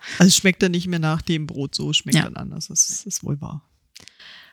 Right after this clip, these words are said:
Speaker 2: Was ich auch als, aus Kindheitstagen kenne, also ich finde, Brot hat ja auch so, wenn man das so riecht, manchmal so Kindheitserinnerungen,
Speaker 1: Ja.
Speaker 2: ist, ähm,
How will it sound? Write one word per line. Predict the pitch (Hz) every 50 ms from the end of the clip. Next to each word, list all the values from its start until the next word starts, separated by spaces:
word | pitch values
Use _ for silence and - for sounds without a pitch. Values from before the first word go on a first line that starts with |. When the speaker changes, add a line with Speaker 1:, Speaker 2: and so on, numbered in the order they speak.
| _ _ _ -
Speaker 2:
Was | 226 - 294
ich | 277 269 254
auch | 240 226 214
als, | 180 180 - - -
aus | - - - - 170 - - _
Kindheitstagen | - 214 233 262 - - 254 254 247 - - - 214 220 226 233 233 262 233 240
kenne, | - 233 220 220
also | 202 196 208
ich | -
finde, | - 202 202 202 190
Brot | 185 - _ - 170 143 143 170 185 208 240 - - -
hat | 190 - -
ja | 185 - -
auch | 165 175 -
so, | - 175 160
wenn | 165 160
man | 160 160
das | 156 165 -
so | - 160
riecht, | 151 175 208 208 -
manchmal | 185 180 180 180 170
so | 160 156
Kindheitserinnerungen, | - - - 226 233 - 240 240 240 - - - - 220 233 233 233 233 233 240 240 240 254 - - -
Speaker 1:
Ja. | - 165 160 160 180 190 202 247 - - - _ _ -
Speaker 2:
ist, | 196 214 214 - - - - _ _ _ _ _ _ _ _ _ _ _ _
ähm, | - 175 175 175 175 175 180 170 -